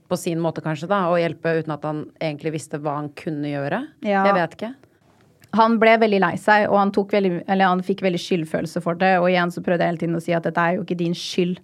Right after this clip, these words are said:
Speaker 2: Dette er jo mitt valg, og jeg som har gjort dette. Eh, men, eh, eh, men ja, selvfølgelig. Det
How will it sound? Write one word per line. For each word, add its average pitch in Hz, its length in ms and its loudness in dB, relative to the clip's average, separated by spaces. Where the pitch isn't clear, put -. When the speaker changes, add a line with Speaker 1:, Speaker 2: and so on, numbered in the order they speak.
Speaker 2:
Dette 190 240 0
er 185 220 -2
jo 180 80 0
mitt 196 440 2
valg, 175 400 -4
og 190 80 2
jeg 180 320 0
som 185 160 -4
har 185 80 0
gjort 175 220 -4
dette. 180 240 -2
Eh, 175 300 -2
men, 180 240 -2
eh, 180 300 -2
eh, 170 380 0
men 196 160 2
ja, 196 160 4
selvfølgelig. 196 380 2
Det 202 80 6